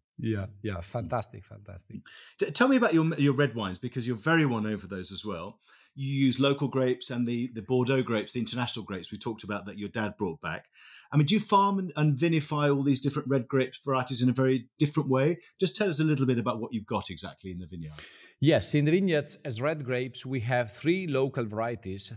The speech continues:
Speaker 1: three grapes that are grown, uh, in this area only. And they are Marzemino, which
Speaker 2: Mm.
Speaker 1: was basically the favorite wine of the musician Mozart, because in his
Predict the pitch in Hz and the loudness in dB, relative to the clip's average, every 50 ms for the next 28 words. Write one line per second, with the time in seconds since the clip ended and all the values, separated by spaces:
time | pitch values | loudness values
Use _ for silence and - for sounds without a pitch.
0 | - - 123 123 107 104 110 113 120 117 117 - - 110 98 95 - 101 98 98 | -10 -8 -8 -8 -6 -6 -6 -6 -6 -8 -10 -12 -12 -12 -10 -8 -6 -4 -4 -4
1 | 101 104 98 113 101 110 113 110 110 107 98 107 101 95 95 98 95 92 92 87 | -6 -8 -10 -10 -6 -4 -2 -2 -2 -4 -4 -8 -8 -10 -10 -10 -10 -10 -12 -12
2 | 82 110 107 98 117 117 113 - 107 98 95 95 98 85 117 110 101 95 87 87 | -12 -10 -8 -6 -4 -4 -4 -4 -4 -4 -4 -6 -6 -8 -8 -10 -8 -8 -8 -10
3 | 95 104 - - - 104 101 107 113 117 117 117 113 117 - 117 120 131 139 139 | -10 -12 -16 -16 -14 -12 -10 -8 -6 -4 -4 -4 -6 -6 -6 -2 0 2 2 0
4 | 117 104 107 139 127 123 135 139 131 135 151 175 190 202 190 165 127 101 117 117 | 0 0 0 2 2 2 2 0 0 0 -2 -2 -2 -4 -6 -8 -8 -8 -8 -8
5 | 135 123 123 117 101 - - 101 123 131 123 117 120 - 131 120 117 120 120 127 | -6 -6 -8 -8 -8 -8 -6 -6 -4 -4 -4 -6 -10 -8 -8 -6 -6 -6 -8 -10
6 | 113 107 110 117 117 107 - - 143 135 120 110 117 120 95 - 104 101 110 113 | -10 -8 -8 -8 -8 -8 -6 -2 -2 -2 0 -2 -4 -4 -6 -8 -8 -4 -2 -2
7 | 113 113 113 110 110 107 104 95 - - 110 98 107 104 92 113 104 - - 98 | 0 0 -2 -4 -4 -6 -8 -10 -12 -10 -10 -8 -8 -6 -8 -8 -8 -8 -10 -10
8 | 92 87 98 135 151 143 117 - 87 90 131 - _ _ _ _ _ _ _ 113 | -8 -6 -2 -2 0 -2 -2 -4 -8 -10 -10 -12 _ _ _ _ _ _ _ -14
9 | 107 123 107 107 113 95 87 92 175 160 - | -12 -10 -8 -6 -6 -4 -2 0 0 0 -2